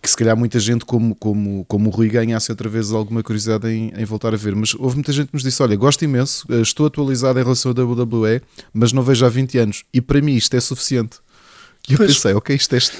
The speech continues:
Speaker 1: ok."
Speaker 2: Sabes,
Speaker 1: <laughs> Boa.
Speaker 2: sa-, tu sabes que, que ainda há pessoas, obviamente, que têm a percepção do wrestling ser uma coisa falsa, não é? Que é uma brincadeira, que é, pá, enfim, que é aquilo tudo, e mesmo lá na, na Sport T V era isso que acontecia,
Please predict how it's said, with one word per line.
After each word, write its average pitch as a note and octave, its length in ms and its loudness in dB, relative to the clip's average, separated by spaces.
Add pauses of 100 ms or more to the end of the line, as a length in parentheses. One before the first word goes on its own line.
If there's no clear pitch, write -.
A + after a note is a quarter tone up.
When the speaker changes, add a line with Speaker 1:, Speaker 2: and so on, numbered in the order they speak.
(220)
Speaker 1:
ok." D#3+ 260 0 (540)
Speaker 2:
Sabes, F3+ 280 4
Speaker 1:
<laughs> C3 40 0
Boa. A#2+ 80 2
Speaker 2:
sa-, B2 280 6
tu - 140 -8
sabes - 280 4
que, D3+ 340 4
que - 140 0 (260)
ainda D3 240 4
há C#3 40 2
pessoas, D3 380 2 (380)
obviamente, A#2+ 380 0
que - 80 -16
têm C3 120 -2
a B2 60 0
percepção C3 420 4
do C3 120 4
wrestling C3 560 4 (440)
ser - 220 2
uma A#2+ 160 2
coisa B2 380 2 (180)
falsa, C#3+ 480 4
não C3 140 4
é? D#3+ 40 2
Que C#3+ 80 -2
é B2+ 40 2
uma A#2 120 2
brincadeira, B2+ 640 4
que B2+ 180 -4
é, A#2+ 400 2 (600)
pá, - 100 -14 (260)
enfim, A#2+ 280 0 (1120)
que D3 100 4
é - 40 6
aquilo C#3 220 4
tudo, D#3+ 280 4
e D3+ 80 6
mesmo C#3+ 260 6
lá C#3 140 6
na, B2+ 320 4
na A#2+ 120 2
Sport - 320 2
T C#3 80 4
V A#2+ 100 4
era C#3 100 4
isso B2+ 140 4
que - 80 -2
acontecia, B2+ 840 2